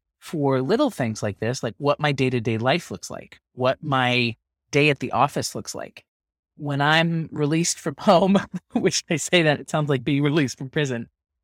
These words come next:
but when I'm released from home around eight or nine A M,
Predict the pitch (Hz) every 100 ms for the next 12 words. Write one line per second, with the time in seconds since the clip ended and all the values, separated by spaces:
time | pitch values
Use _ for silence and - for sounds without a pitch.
0 | - 160 175 175 190 170 165 - 147 226
1 | 185 139 151 - 139 135 135 143 139 135
2 | 131 131 123 117 131